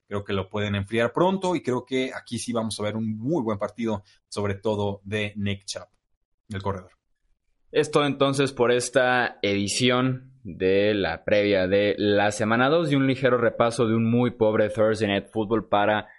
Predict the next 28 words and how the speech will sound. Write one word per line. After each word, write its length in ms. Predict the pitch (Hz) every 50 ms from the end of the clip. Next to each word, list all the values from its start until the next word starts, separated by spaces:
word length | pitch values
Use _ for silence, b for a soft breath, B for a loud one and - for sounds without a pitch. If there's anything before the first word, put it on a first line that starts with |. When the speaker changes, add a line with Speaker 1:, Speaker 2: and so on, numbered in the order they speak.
| B B
Speaker 2:
justamente 840 | _ - 127 120 - - 110 104 104 107 107 - - 113 110 110 -
iniciar 680 | 107 107 104 101 98 - - 110 104 101 101 104 - -
con 280 | - 107 107 104 101 -
la 280 | - 101 101 98 98 101
semana. 600 | - - 104 113 123 131 139 143 143 139 139 B B B B B
Rudy, 280 | - 147 156 151 151
muchísimas 440 | 143 135 - - 143 135 147 139 123
gracias. 560 | 123 135 139 139 143 135 123 - - - - _ _ _ _ _ _ _ B B B B -
Speaker 1:
Al 120 | 113 107
contrario, 340 | 120 131 151 160 170 175 165
Chuy, 380 | - 190 214 233 233 233 214
di-, 280 | 147 120 123 120 120 113
gracias 380 | 107 123 147 160 156 180 - -
por, 160 | - 135 131
a 80 | 127
todos 160 | - 160 151 -
ustedes 180 | - 165 147
por 120 | - - 123
escucharnos, 480 | - - 110 - 160 160 165 156 -
por 120 | - 123 120
descargarnos, 640 | 120 113 - 143 139 151 180 180 180 185 180 175
por 140 | - 175 - -
tomarnos 340 | - 170 190 214 214 185 185
en 80 | 175
cuenta 300 | 175 196 214 214 208 202
si 100 | - 175
hacen 180 | 175 175 190 180
apuestas. 500 | 156 139 - 175 185 175 175 - 151 -